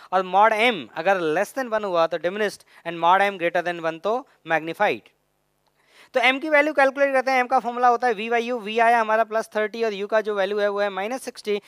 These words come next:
तो ये वैल्यू आई माइनस वन by टू। M is negative, inverted and mod M less than one, mod M less than one, इसका मतलब इमेज कैसी है आपकी? Diminished। तो इमेज यहाँ बनेगी, इन्वर्टेड बनेगी, क्योंकि नेगेटिव है तो ऑब्जेक्ट ऊपर है तो इमेज इस तरह से बनेगी,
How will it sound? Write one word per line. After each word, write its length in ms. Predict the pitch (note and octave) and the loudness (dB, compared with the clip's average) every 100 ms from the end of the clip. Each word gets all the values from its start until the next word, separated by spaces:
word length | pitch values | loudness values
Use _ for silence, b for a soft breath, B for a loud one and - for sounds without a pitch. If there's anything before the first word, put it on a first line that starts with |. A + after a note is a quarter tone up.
| b | b
तो 60 | G3 | -4
ये 140 | G3+ | 0
वैल्यू 260 | G3+ G3 G#3 | 2 0 0
आई 140 | G3+ G3 | -2 -4
माइनस 360 | F3+ G3 F#3 | -6 -8 -10
वन 100 | F3 | -6
by 160 | F3+ F#3 | -4 -4
टू। 160 | F#3+ - _ _ _ b b b | -6 -10 _ _ _ b b b
M 180 | G#3+ A#3+ | 0 0
is 120 | B3+ | 2
negative, 400 | A3+ B3 C#4 C4 - - | 2 4 4 2 0 -8
inverted 480 | G3 A#3 A3+ D#3+ - _ _ | 0 4 4 4 0 _ _
and 140 | E3 F3 | -6 4
mod 200 | G3 A#3 | 6 6
M 140 | B3 | 4
less 220 | A3+ A3 B3 | 2 2 0
than 160 | A3+ | 0
one, 260 | A#3 F3 G#2 _ _ _ _ _ _ _ _ _ _ - | 0 0 -6 _ _ _ _ _ _ _ _ _ _ -4
mod 280 | E3 G#3 G#3 | 2 4 4
M 240 | A3+ D#3 - | 2 0 -6
less 220 | D3+ F#3+ G#3 | 0 0 2
than 180 | A3+ | 0
one, 200 | A3+ D3 - - | 0 0 -4 -16
इसका 220 | D#3+ G#3 | -6 -2
मतलब 240 | G3+ G#3+ G3 | 2 2 2
इमेज 200 | G3+ G3 | -2 -4
कैसी 240 | G3+ G#3 | -4 0
है 60 | G3 | 0
आपकी? 260 | - G#3+ - b F#3 | 0 -4 -6 b -2
Diminished। 420 | A#3+ G3+ - - _ _ _ b b b B3 | 0 0 -6 -10 _ _ _ b b b -2
तो 40 | |
इमेज 300 | B3 C#4 B3 | 0 0 2
यहाँ 160 | C4+ D4+ | 2 4
बनेगी, 320 | D4 D4 D4+ | 2 0 -2
इन्वर्टेड 560 | D4 A#3+ C4 C4+ C#4 C4+ | -4 0 2 4 2 2
बनेगी, 280 | B3+ C4+ | -2 -2
क्योंकि 240 | B3 B3+ B3 | -4 -4 -2
नेगेटिव 380 | A3+ B3 B3+ B3 | 0 0 2 2
है 60 | |
तो 100 | B3 | 4
ऑब्जेक्ट 420 | A3 G3+ A3+ A#3 A#3 | 4 4 2 -2 -4
ऊपर 240 | G#3+ A3+ | 0 2
है 80 | A3+ | 2
तो 120 | A3+ | -2
इमेज 240 | G#3 G#3 | -4 -4
इस 140 | G3 - | -6 -4
तरह 180 | E3+ D3+ | -4 -4
से 120 | D3+ | -6
बनेगी, 400 | B2 G#2+ F#2 | -12 -14 -16